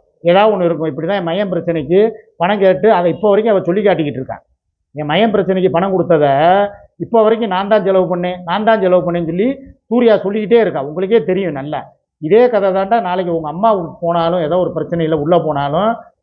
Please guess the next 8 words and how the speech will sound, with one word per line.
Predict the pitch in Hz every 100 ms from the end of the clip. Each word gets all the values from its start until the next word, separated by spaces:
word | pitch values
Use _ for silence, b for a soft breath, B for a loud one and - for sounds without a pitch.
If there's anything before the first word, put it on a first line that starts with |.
| _
நான் | 156 170
யார்கிட்டயும் | 160 185 190 190
வாங்க | 175 202
முடியாது. | 175 151 135 107 - _ _ -
அப்படியே | - 226 240 262
செ-, | 262 202 170
அவ | 135 165
கொடுத்தாலும், | 165 220 240 226 196 180 220